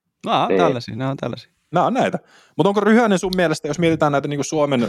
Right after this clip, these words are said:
Speaker 3: tästä tää on ihan hirveä tangentti tää koko haastattelu.
Speaker 1: <laughs>
Speaker 3: Ei, mut niin, onko, niinku, Ryhänen vai jos sun pitäisi nimetä yksi tommonen suomalainen junioripelaaja, vaikka molemmista luokista,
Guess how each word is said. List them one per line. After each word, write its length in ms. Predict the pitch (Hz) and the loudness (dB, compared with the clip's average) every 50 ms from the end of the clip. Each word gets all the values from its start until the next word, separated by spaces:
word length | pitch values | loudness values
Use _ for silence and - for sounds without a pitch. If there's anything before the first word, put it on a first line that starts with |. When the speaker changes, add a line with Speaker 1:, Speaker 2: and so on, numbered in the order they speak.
| - - - - - - - - - - 117 113 110 | -4 -8 -18 -20 -20 -20 -20 -20 -12 -8 -6 -6 -2
Speaker 3:
tästä 260 | 143 135 120 - - - | -2 -4 -4 -4 -4 0
tää 100 | 107 107 | 0 2
on 80 | 107 | 2
ihan 100 | 104 110 | 2 2
hirveä 200 | 104 104 101 95 | 2 0 0 0
tangentti 360 | - 107 104 95 90 85 - - | 0 0 0 0 0 -4 -4 -6
tää 120 | 80 82 | -6 -6
koko 160 | 95 92 92 | -2 0 0
haastattelu. 960 | 92 101 95 87 - - - - - - 247 - - - 240 - - - - - | 2 2 0 -2 -4 -4 -4 -2 2 4 4 4 4 2 0 2 2 2 2 0
Speaker 1:
<laughs> 20 | - - - - - - - - _ _ - - - - - _ _ _ - 247 247 233 - - - _ _ _ - - - - | 0 -2 -6 -8 -8 -8 -12 -18 _ _ -20 -20 -20 -20 -20 _ _ _ -8 -6 -6 -6 -8 -10 -14 _ _ _ -16 -12 -6 -4
Speaker 3:
Ei, 60 | 156 | 0
mut 160 | 143 139 143 170 | 2 2 2 2
niin, 200 | 156 151 151 147 147 - | 2 0 0 -2 -2 0
onko, 420 | 156 180 190 196 196 175 - - - | 2 2 4 2 2 0 0 -2 -2
niinku, 200 | 165 165 170 165 | -2 0 0 2
Ryhänen 420 | 160 190 196 202 220 196 170 160 151 | 2 2 2 2 2 2 0 0 2
vai 160 | 151 147 151 | 2 2 2
jos 100 | 147 - | 0 -2
sun 80 | - | -4
pitäisi 200 | 156 156 156 147 | -4 -4 -2 0
nimetä 180 | 170 165 151 147 | 0 0 2 4
yksi 320 | 165 196 208 202 - - | 4 4 2 2 0 -4
tommonen 260 | - 135 131 127 127 123 | -4 -2 0 0 0 0
suomalainen 500 | - 151 143 135 131 117 113 113 117 113 | -2 -2 0 0 2 2 2 2 2 2
junioripelaaja, 800 | 131 127 123 107 101 101 95 101 95 95 92 90 90 95 123 135 - _ _ - | 4 4 6 4 4 2 0 -2 0 2 2 2 2 0 -2 -2 -4 _ _ -6
vaikka 200 | 92 - - 233 | -4 0 2 2
molemmista 420 | 208 196 170 131 123 117 - 117 | 4 4 2 2 0 -2 -2 0
luokista, 420 | 107 101 92 87 90 95 - - | 2 2 2 2 0 -6 -14 -14